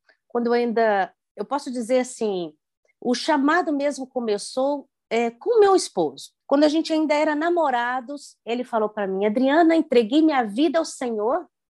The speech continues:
e vou para onde Ele me enviar." Quando ele falou aquilo, eu levei um susto. Crente presbiteriana de muitos anos, amando Jesus.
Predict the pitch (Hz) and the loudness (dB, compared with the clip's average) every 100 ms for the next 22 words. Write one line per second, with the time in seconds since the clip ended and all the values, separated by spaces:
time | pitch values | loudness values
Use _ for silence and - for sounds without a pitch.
0 | _ _ - 285 262 190 240 330 - 262 | _ _ -2 0 2 0 0 0 -2 -2
1 | 214 226 254 262 269 247 226 175 151 - | -2 -4 -6 -6 -6 -6 -6 -6 -8 -10
2 | _ _ - 453 554 466 339 277 233 - | _ _ 2 6 6 4 2 2 2 0
3 | 370 392 269 233 403 - - - 359 370 | 2 4 4 2 0 -2 -6 2 4 4
4 | - 339 349 _ _ _ _ _ _ _ | 0 -2 -2 _ _ _ _ _ _ _
5 | - 254 311 240 240 220 208 220 185 180 | 2 4 4 4 2 4 2 4 4 6
6 | 226 269 254 233 202 208 214 214 180 180 | 6 6 6 2 -4 -4 -6 -6 -8 -4
7 | 226 254 254 240 214 214 226 254 254 220 | 0 2 4 2 0 0 0 -2 -4 -4
8 | 202 185 233 302 | -4 -4 -4 -6